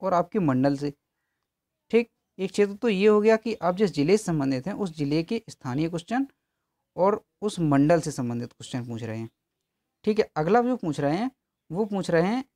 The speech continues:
यूपी की जीके से। अब जैसे मान लो कि पच्चीस क्वेश्चन उन्होंने आपसे पूछे, तो पच्चीस में लगभग पन्द्रह क्वेश्चन वो आपके ज़िले और मंडल से संबंधित पूछ रहे हैं।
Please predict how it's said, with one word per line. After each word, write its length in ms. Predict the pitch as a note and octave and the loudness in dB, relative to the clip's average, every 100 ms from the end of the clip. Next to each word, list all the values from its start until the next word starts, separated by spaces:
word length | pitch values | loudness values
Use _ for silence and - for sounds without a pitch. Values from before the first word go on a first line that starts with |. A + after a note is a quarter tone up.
| _ - | _ -8
यूपी 360 | D#3+ E3+ G3+ G3 | -4 -4 -4 -2
की 180 | C4 G#3 | 0 0
जीके 360 | B2+ A#2 C#3+ | -2 -2 -2
से। 180 | C#3 D#3 - _ _ _ _ _ _ _ _ _ _ _ _ _ _ _ - | -2 -6 -8 _ _ _ _ _ _ _ _ _ _ _ _ _ _ _ -4
अब 100 | F#3 | 2
जैसे 280 | G#3+ G#3+ | 2 4
मान 180 | A#3+ A#3 | 0 2
लो 80 | A#3+ | 0
कि 100 | A#3 | -2
पच्चीस 340 | A3+ F3+ A#3 | -4 -4 -2
क्वेश्चन 300 | A3+ G#3+ B3+ | -2 0 2
उन्होंने 260 | A3+ F3 G3 | 2 2 0
आपसे 240 | G3 F#3 A3+ | -2 -2 -2
पूछे, 320 | D3+ B2+ F#3+ | -2 -2 -2
तो 80 | G#3 - | -4 -4
पच्चीस 360 | - D#3+ C4+ C#4 | -6 -4 -4 2
में 100 | C#4+ | 4
लगभग 400 | A#3 D#3 C#3+ G3+ - | 4 2 2 -2 -2
पन्द्रह 300 | D#3+ C#3+ E3 | -2 2 2
क्वेश्चन 360 | F#3 C#3 - E3 | 2 -2 -4 -4
वो 140 | E3 F#3 | -4 -4
आपके 360 | C#3+ C3 - E3+ | -6 -8 -8 -6
ज़िले 360 | A#2+ B2 E3 | -4 -2 -2
और 220 | G3+ F#3 F#3 | -2 0 2
मंडल 320 | C#3+ B2+ F3 | 2 2 2
से 120 | E3 | 0
संबंधित 420 | C#3+ B2 A#2+ - - | -4 -6 -6 -8 -10
पूछ 220 | B2 A2 | -10 -10
रहे 180 | G#2+ G#2 | -10 -10
हैं। 140 | - | -12